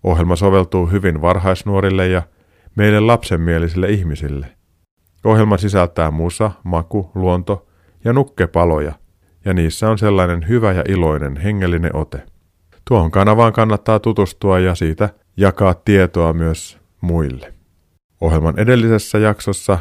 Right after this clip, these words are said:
opettaja Marja-Liisa Kontula kertoi Kristiina Nordmanin haastattelussa,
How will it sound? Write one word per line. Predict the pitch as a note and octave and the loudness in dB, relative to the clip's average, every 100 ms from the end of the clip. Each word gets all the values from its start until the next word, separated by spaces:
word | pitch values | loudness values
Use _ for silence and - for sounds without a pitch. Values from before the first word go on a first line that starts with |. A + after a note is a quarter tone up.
| - | -2
opettaja | E2 E2+ E2 - F#2 F2 D2+ | -4 -2 -4 -2 -2 -2 -2
Marja-Liisa | F#2 F#2 F2+ E2 D#2 | -2 0 2 0 -2
Kontula | D2+ - A#2+ A2+ G2+ F2+ E2 - - | -2 0 0 2 0 0 -2 -8 -2
kertoi | F2+ F2 E2+ E2 | 0 2 0 2
Kristiina | G2 G2 - E2+ D#2+ | 0 0 0 0 0
Nordmanin | F#2 G#2+ F#2+ D#2+ D2+ | 0 0 0 -2 -2
haastattelussa, | G2 A2+ - G2+ - F#2+ F2 - | -2 -2 -4 -8 -4 -4 -4 -4